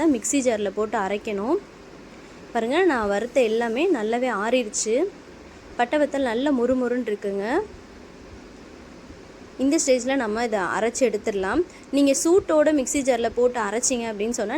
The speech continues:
நிலக்கடலையிலேருந்து எண்ணெய் பிரிஞ்சு வந்துட்டு கட்டி கட்டியா இருக்கிற மாதிரி இருக்கும். அதனால தான் நல்லா ஆற விட்டு அரைக்க சொல்றேன். இப்போ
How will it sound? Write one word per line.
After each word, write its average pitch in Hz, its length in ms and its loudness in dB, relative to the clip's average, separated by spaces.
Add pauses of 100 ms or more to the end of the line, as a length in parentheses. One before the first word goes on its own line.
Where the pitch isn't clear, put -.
நிலக்கடலையிலேருந்து 240 720 0 (120)
எண்ணெய் 277 280 2
பிரிஞ்சு 240 360 -2
வந்துட்டு 208 300 -2 (380)
கட்டி 247 300 0
கட்டியா 269 320 4
இருக்கிற 220 320 -2
மாதிரி 208 220 0
இருக்கும். 233 340 -2 (140)
அதனால 269 340 2
தான் 277 140 0
நல்லா 226 200 0 (120)
ஆற 233 180 0
விட்டு 214 180 -2
அரைக்க 208 320 -2
சொல்றேன். 196 400 -2 (1500)
இப்போ 302 140 2